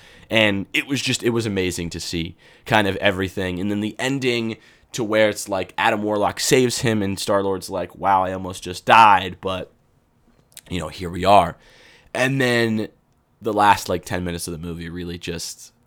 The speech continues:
it brings a happy tear to your eye because you're just like,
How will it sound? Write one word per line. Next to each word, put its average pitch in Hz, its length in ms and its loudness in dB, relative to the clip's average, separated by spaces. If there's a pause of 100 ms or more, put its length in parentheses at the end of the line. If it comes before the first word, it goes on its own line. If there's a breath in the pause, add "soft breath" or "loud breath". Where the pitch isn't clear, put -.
(320)
it 110 160 -2
brings 135 300 0
a 107 120 2
happy - 600 -4
tear 85 300 -10
to 80 60 -12
your 78 220 -8
eye 80 220 -6
because 85 320 -8
you're 90 80 -6
just 87 240 -10
like, 82 200 -8